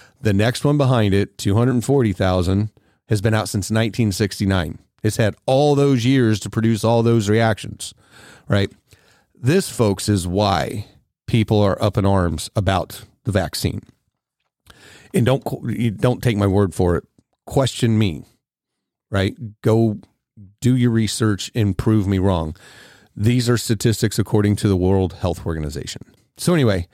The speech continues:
uh, I don't wanna make a show just about covid, but this is, I mean, this is what's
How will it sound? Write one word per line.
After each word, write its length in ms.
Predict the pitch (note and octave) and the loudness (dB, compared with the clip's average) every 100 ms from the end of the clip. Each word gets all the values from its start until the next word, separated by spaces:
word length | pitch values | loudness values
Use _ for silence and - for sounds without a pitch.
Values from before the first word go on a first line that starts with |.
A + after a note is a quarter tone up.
| _ - | _ -4
uh, 120 | G#2 F#2+ | -2 0
I 60 | |
don't 260 | G#2+ B2+ B2 | 0 0 0
wanna 200 | B2 A#2 | 2 2
make 260 | A2+ A2 - | 2 0 -2
a 80 | A2 | -4
show 340 | - A2 G2+ | 0 2 2
just 320 | F#2+ F#2 F#2+ - | 0 -2 -2 -4
about 400 | F#2 F#2 F2+ - | -4 -4 -4 -6
covid, 400 | - E2+ E2 - _ - | -4 -4 -6 -12 _ -6
but 140 | B2 | -2
this 200 | B2+ D3 | 0 0
is, 260 | D#3+ B2 - | 0 -2 -4
I 60 | C3 | 0
mean, 160 | A#2+ A2+ | 2 2
this 180 | C3 C3 | 0 0
is 140 | A#2 | 0
what's 380 | A2+ A#2 - | 0 -2 -6